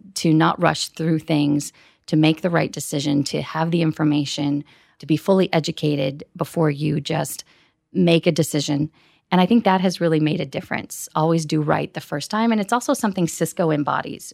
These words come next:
We, we want to do the right thing at all times. And, you know, that comes down to, especially in my, practically in, in my day-to-day world with finance for Cisco Live,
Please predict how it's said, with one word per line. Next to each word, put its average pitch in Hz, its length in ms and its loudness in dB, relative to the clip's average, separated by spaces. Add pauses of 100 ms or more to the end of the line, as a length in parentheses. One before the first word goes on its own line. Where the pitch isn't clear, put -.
We, 156 440 -2 (220)
we 190 120 2
want 165 300 2
to 170 80 -6
do 160 140 -2
the 151 100 0
right 156 220 -4
thing 151 260 0
at 151 60 0
all 147 160 -4
times. 190 540 0 (500)
And, 156 460 4 (240)
you - 200 -2
know, 170 100 4
that 170 160 0
comes 175 260 0
down 156 340 4
to, 151 580 -2
especially 165 560 0
in 151 120 4
my, 170 260 2 (460)
practically 185 580 0
in, 151 240 4
in 165 160 4
my 190 320 2 (160)
day-to-day 147 520 0 (260)
world 156 440 2
with 156 140 -6
finance 214 460 0
for 160 120 -10
Cisco - 340 -8
Live, 156 340 -6